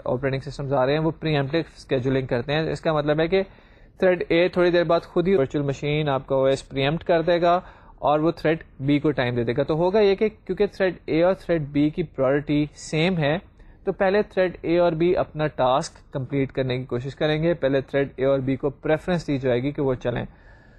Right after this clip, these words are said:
تو تھریڈ A اور B آپس میں ٹرنز لیں گے، وہ اپنی جاب کمپلیٹ کریں گے۔ جب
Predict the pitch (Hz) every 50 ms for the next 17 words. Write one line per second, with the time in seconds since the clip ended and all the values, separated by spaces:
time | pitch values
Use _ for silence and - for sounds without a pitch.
0 | - - - 190 175 - - 208 214 220 190 - - 180 185 208 220 202 185 208
1 | 202 135 151 143 - 180 170 - 175 165 - - 160 160 170 180 170 185 180 175
2 | 175 175 185 185 165 160 165 170 165 - 131 - - 143 139 127 139 131 127 131
3 | - - 135 123 - 147 156 156 - 185 180 180 180 185 175 196 190